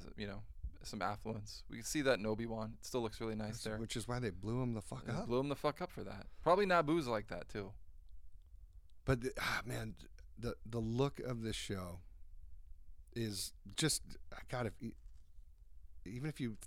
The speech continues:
Speaker 2: don't like the show and it's boring, you can just watch it on mute and just kinda look at it and look at the
Speaker 1: <laughs>
Speaker 2: scenes
Speaker 1: Yeah,
Speaker 2: and
Speaker 1: yeah.
Speaker 2: how they do it. Set design, costumes, it's so good.
Speaker 1: The, the acting,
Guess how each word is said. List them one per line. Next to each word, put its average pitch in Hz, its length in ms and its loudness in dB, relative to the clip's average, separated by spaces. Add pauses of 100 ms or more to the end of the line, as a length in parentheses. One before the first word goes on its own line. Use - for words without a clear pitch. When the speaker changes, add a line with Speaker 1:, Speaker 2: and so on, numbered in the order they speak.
Speaker 2:
don't 120 180 0
like 120 160 0
the 101 80 -2
show 107 240 0
and 110 80 2
it's 110 100 -2
boring, 113 400 0
you 107 60 0
can - 120 -8
just - 160 -6
watch 113 220 -2
it 107 80 2
on 90 200 -2
mute 110 200 4
and - 80 -6
just - 160 -4
kinda 95 180 -2
look 90 280 -2
at 127 160 2
it 135 140 2
and 98 100 -2
look 110 120 6
at - 100 0
the 101 60 2
Speaker 1:
<laughs> - 40 4
Speaker 2:
scenes 139 500 8
Speaker 1:
Yeah, 104 40 4
Speaker 2:
and 90 100 0
Speaker 1:
yeah. 123 180 2 (340)
Speaker 2:
how 123 100 6
they 127 140 8
do 104 260 4
it. 151 160 6 (560)
Set - 260 6
design, 139 560 6
costumes, 131 720 2
it's - 160 0
so 123 500 2
good. 101 320 2
Speaker 1:
The, 135 180 6
the 120 220 4
acting, 101 580 2